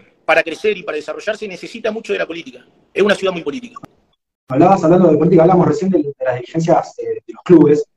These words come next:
Speaker 2: y cómo, eh, salen dirigentes políticos de la dirigencia de los clubes. Estoy pensando, vos hablabas del básquet recién, estoy pensando en Luque, Comodoro salió de-, del básquet.
Speaker 1: Total.
Speaker 2: Eh, Linares salió del, del fútbol, creo, digamos, de
Speaker 1: Bueno,
Speaker 2: Huracán
Speaker 1: Ricardo
Speaker 2: también.
Speaker 1: Gustavo, el Madrid.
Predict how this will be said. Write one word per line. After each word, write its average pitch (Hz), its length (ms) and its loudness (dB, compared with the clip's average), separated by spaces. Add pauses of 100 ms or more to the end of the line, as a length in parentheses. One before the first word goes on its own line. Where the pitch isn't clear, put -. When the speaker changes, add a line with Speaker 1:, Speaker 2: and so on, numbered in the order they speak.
(160)
Speaker 2:
y 123 100 -12
cómo, 180 380 0
eh, 120 100 -4
salen 160 300 2
dirigentes 156 480 0
políticos 147 360 0
de 117 60 0
la 120 60 -2
dirigencia 117 340 -10
de 117 60 -10
los - 80 -16
clubes. 135 160 -2
Estoy 165 120 0
pensando, 170 560 0
vos 170 160 2
hablabas 180 300 4
del 160 100 4
básquet 160 240 0
recién, - 240 -20 (120)
estoy 151 160 -6
pensando 147 320 -2
en 143 80 2
Luque, 190 240 2
Comodoro 151 320 2
salió 143 240 -4
de-, - 100 -4
del 120 280 -8
básquet. 151 220 -4
Speaker 1:
Total. 131 260 -2 (100)
Speaker 2:
Eh, 117 520 -2 (420)
Linares 180 560 0
salió 139 200 2
del, 127 160 2
del 123 140 0
fútbol, 120 340 4
creo, 113 380 -2
digamos, 120 280 -6
de 110 40 -8
Speaker 1:
Bueno, 147 160 -2 (280)
Speaker 2:
Huracán 113 280 0
Speaker 1:
Ricardo 165 60 2
Speaker 2:
también. 175 240 4
Speaker 1:
Gustavo, 196 240 -2
el 175 60 -8
Madrid. 185 260 -8